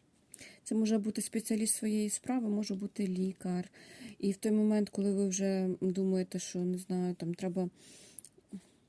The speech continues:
якесь таке лікування неабияке шукати, або ви у відчаї, що не можете знайти п-, потрібного спеціаліста, ви його знаходите, і це надає вам сили.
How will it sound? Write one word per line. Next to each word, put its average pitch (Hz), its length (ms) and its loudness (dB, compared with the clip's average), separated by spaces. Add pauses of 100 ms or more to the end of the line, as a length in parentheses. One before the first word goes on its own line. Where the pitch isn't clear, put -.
(300)
якесь 180 220 -2
таке - 200 -4
лікування 190 540 2
неабияке 180 560 2
шукати, 180 840 -4
або 165 220 -4
ви 180 180 -2
у 175 140 2
відчаї, 175 480 -2
що 170 160 -8
не 170 200 0
можете 180 320 0
знайти 180 340 -2
п-, 175 160 -6
потрібного 180 560 -2
спеціаліста, 208 540 -4
ви 185 120 0
його 190 180 0
знаходите, 180 640 -2
і - 20 -2
це 190 160 -2
надає 185 360 0
вам 185 200 2
сили. 170 580 -4